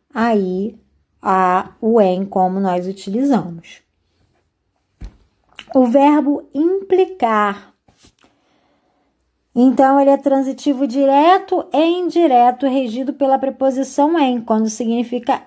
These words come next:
envolver alguém. Então, implicaram o advogado em negócios ilícitos. Ele é transitivo direto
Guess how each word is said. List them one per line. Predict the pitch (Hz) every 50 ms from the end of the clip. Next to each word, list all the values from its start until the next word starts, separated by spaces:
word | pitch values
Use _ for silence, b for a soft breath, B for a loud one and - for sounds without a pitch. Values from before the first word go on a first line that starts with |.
| _ -
envolver | 262 294 330 370 349 330 370 359 349 285 247 247 247 269
alguém. | 294 330 311 277 233 196 180 180 202 - B B B B B B B B
Então, | 208 208 202 226 214 208
implicaram | 220 226 214 226 220 214 214 - - 226 220 233 247 277 311 339 339 339 - _
o | - 269 269
advogado | 269 269 233 240 233 247 269 233 226 233 240 254 240 226 - - _ _ -
em | 262 285 302 320 330 349 349 359
negócios | 349 359 359 339 339 - 214 202 202 202 202 - - 226 220 220
ilícitos. | 262 277 269 233 185 196 - - - _ _ _ _ _ _ - - - - - _ _ _ _ _ _ _ _ _ _ B B B B B B B B
Ele | B 214 220 226
é | 240 233
transitivo | 240 233 240 247 240 240 220 233 - 254 233 214 220
direto | 214 185 196 196 196 190 196 202 208 220 247 262 262 - - 349 339